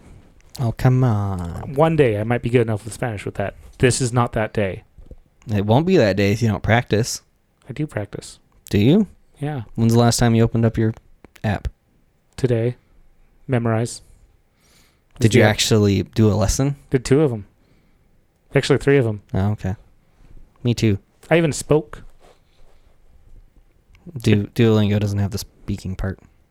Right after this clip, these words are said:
Speaker 2: No, it has, like, usually, like, one little section of having you speak.
Speaker 1: Not for Japanese.
Speaker 2: Oh.
Speaker 1: It does,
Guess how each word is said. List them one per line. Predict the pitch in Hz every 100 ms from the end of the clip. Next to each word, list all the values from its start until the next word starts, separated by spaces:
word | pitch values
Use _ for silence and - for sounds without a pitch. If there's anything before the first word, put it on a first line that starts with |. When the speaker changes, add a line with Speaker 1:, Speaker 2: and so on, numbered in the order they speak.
| _
Speaker 2:
No, | 196
it | 185
has, | 170 127
like, | 131 131
usually, | 120 117 107
like, | 101
one | 110 104
little | 104 98
section | - 104 - 120 110 117
of | 117
having | 113 107 101
you | 95
speak. | - 104 101 - _ _ _ _ _ _ _
Speaker 1:
Not | 101 107
for |
Japanese. | 117 131 135 151 143 139 - - _ -
Speaker 2:
Oh. | 127 110 - _ _ - - -
Speaker 1:
It | 110
does, | 131 143